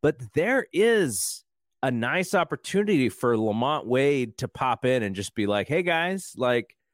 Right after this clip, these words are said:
this is who I am, and, and I'm a really good baseball player, and I wanna be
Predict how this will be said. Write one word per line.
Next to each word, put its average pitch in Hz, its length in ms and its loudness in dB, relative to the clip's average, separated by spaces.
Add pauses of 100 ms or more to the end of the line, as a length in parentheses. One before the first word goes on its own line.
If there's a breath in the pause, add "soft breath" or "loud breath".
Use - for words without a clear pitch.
(320)
this 131 160 -2
is 151 140 0
who 156 160 4
I 160 200 2
am, 127 380 0
and, 107 400 -4
and 107 140 -4
I'm 123 180 -4
a 143 60 0
really 123 240 2
good 110 140 -6
baseball 139 380 -2
player, 147 360 0
and 107 100 -4
I 110 120 -2
wanna 127 200 0
be 117 400 2